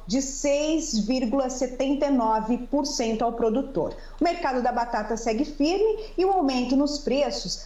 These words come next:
acaba sendo reflexo do volume menor de batatas no atacado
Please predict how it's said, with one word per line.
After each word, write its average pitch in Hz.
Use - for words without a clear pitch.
acaba 254
sendo 262
reflexo 254
do 254
volume 302
menor 262
de 214
batatas 226
no 240
atacado 254